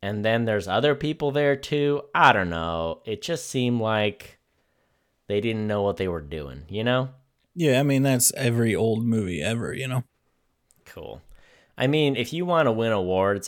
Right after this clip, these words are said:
Speaker 1: I've seen, like, six old movies, and four of 'em have, like, a random belly dancer slash strip club scene.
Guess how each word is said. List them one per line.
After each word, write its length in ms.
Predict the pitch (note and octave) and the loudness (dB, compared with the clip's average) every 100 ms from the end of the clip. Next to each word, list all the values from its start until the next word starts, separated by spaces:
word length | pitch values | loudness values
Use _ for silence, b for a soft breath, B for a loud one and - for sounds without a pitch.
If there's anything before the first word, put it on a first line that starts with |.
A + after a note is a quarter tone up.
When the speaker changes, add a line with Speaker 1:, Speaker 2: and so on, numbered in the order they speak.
| - | -4
Speaker 1:
I've 160 | F#3+ | -4
seen, 220 | - G#3 G#3+ | -4 -6 -2
like, 280 | D#3+ D3+ | -2 -2
six 360 | - - A2 - | -4 -4 -4 -2
old 240 | G#2+ G#2 | -2 -2
movies, 480 | G#2 G2 G#2+ G#2 G2+ | -2 -4 -4 -4 -6
and 240 | - F2 - | -10 -10 -10
four 320 | - F#2+ F2 | -4 0 0
of 100 | D#2+ | -2
'em 180 | D2+ D2 | -6 -8
have, 340 | E2+ D#2+ - | -8 -8 -6
like, 240 | D#2+ D2+ - | -8 -8 -10
a 120 | D#2+ | -10
random 640 | D2+ F2 F2 E2+ E2 D#2+ | -8 -6 -6 -4 -4 -6
belly 320 | D2 D#2+ E2 | -6 -4 -4
dancer 500 | D#2 D2+ D2+ - D2+ | -6 -10 -12 -14 -14
slash 380 | - - D2 D2 | -14 -12 -14 -14
strip 280 | - D#2 - | -16 -16 -16
club 300 | - D#2+ D#2 | -16 -14 -14
scene. 420 | - E2+ E2 E2 | -14 -12 -12 -14